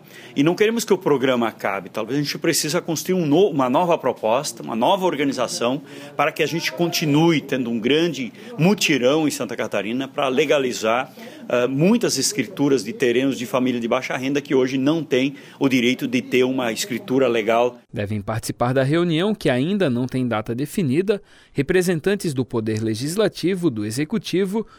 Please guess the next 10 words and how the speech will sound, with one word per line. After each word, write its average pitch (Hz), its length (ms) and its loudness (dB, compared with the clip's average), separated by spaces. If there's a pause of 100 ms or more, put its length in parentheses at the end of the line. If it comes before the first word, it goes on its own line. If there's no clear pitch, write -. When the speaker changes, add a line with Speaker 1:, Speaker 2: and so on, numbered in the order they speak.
(220)
Speaker 2:
do 135 80 2
Tribunal 156 560 2
de 156 160 0
Justiça 202 600 -2
e 156 60 2
do 151 120 0
Ministério 156 540 0
Público 180 480 -2
do 143 180 4
Estado. - 540 -2